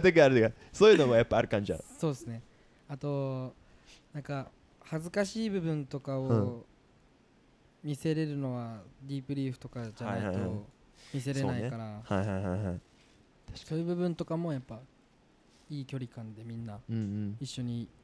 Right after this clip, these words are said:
Speaker 2: い-、いてるから。
Speaker 1: そうね。そっかそっか。
Speaker 2: 大事にしてるっすね。
Speaker 1: 確かに。心が許せる仲間が重要ってことですね。
Speaker 2: はい。
Speaker 1: クラブとか行かないですか？お二人は。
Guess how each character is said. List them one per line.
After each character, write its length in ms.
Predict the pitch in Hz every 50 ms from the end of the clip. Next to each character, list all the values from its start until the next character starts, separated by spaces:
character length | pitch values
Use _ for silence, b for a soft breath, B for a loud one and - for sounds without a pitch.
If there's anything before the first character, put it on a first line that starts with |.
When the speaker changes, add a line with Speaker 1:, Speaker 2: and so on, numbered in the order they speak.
| _
Speaker 2:
い-、 80 | 131 127 - _ _
い 80 | 135 127
て 120 | - 123
る 100 | 113 113
か 140 | - - 104
ら。 160 | 98 92 - -
Speaker 1:
そ 240 | - - - 87 -
う 60 | 101 113
ね。 100 | 143 151 - - - -
そ 120 | - -
っ 40 | -
か 120 | - -
そ 120 | - - -
っ 20 |
か。 20 | -
Speaker 2:
大 120 | 131 123 120
事 120 | 117 120
に 100 | 117 110
し 100 | 110 -
て 60 | -
る 80 | - -
っ 40 | -
す 160 | - - -
ね。 20 | - - - -
Speaker 1:
確 160 | - - -
か 80 | - 92
に。 60 | 87 - - - - -
心 300 | - 117 101 - 113 107
が 80 | 101 92
許 140 | 90 90 92
せ 120 | - 95
る 60 | 87
仲 220 | 87 95 95 - 87
間 180 | 92 90 85 - - - - -
が 160 | - 147 127
重 160 | 107 101 98 -
要 80 | -
っ 20 | -
て 80 | -
こ 100 | - -
と 60 | 107
で 60 | - -
す 80 | -
ね。 60 | - -
Speaker 2:
は 80 | -
い。 300 | - - - - - -
Speaker 1:
ク 80 | - 214
ラ 80 | 220 214
ブ 60 | 214
と 80 | 254
か 80 | - 117
行 40 | 107
か 80 | 117
な 60 | 110 104
い 20 |
で 40 | 92
す 60 | - -
か？ 60 | - - - - -
お 40 |
二 160 | - - - 98
人 100 | 95
は。 60 | 85